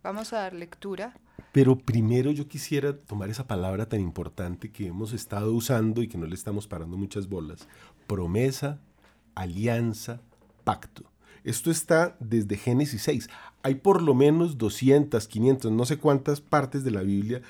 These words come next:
Speaker 2: donde usa esta palabra. Dice en Génesis seis: "Contigo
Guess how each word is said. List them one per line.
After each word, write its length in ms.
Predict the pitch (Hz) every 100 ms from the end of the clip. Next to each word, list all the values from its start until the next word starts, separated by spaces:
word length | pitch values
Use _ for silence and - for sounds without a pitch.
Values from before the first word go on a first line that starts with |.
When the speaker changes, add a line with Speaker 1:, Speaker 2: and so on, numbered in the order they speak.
| -
Speaker 2:
donde 320 | - 113 101 107
usa 360 | 117 127 135
esta 200 | 127 135
palabra. 500 | 123 113 131 101 73 - - - -
Dice 220 | 107 117
en 60 | 131
Génesis 400 | 143 143 139 104
seis: 200 | 110 113
"Contigo 800 | 139 135 131 196 202 185 202